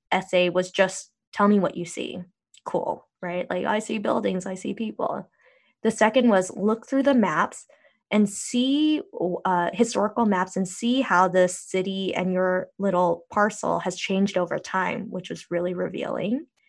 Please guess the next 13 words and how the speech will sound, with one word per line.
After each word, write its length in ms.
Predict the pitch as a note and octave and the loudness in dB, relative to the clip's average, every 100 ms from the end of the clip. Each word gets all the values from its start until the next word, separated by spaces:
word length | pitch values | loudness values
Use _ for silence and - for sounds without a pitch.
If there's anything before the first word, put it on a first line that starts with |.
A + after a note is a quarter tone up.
| _ A#3 | _ 2
And 120 | G#3 | 4
then 120 | G#3 | 4
the 160 | G3+ G3+ - | 2 0 4
third, 460 | D4+ D#4+ E4 - - | 6 6 2 -2 -6
uh, 520 | F3+ F3+ F3 F3 - - | -2 0 0 -2 -4 0
essay 380 | C4 - G#3+ F3 | 0 2 2 4
was, 500 | F3+ F3+ F3+ F3 - _ _ _ _ _ - | 4 4 2 0 -10 _ _ _ _ _ -4
uh, 280 | F3+ F3+ - _ - | 0 0 -2 _ -4
"Talk 300 | - A3+ B3 | 0 0 2
about 440 | A#3+ G#3 G3+ - _ _ _ _ _ | 4 4 4 -4 _ _ _ _ _
the 500 | G3 F3+ F3 F3 - - | 2 2 2 -2 -2 4
artifacts, 800 | F#3+ G#3 A3+ A#3+ B3 - - _ | 4 4 2 0 -2 -6 -18 _
traces, 600 | - F#3+ F#3 A3 A3 | -4 -4 -4 -4 -6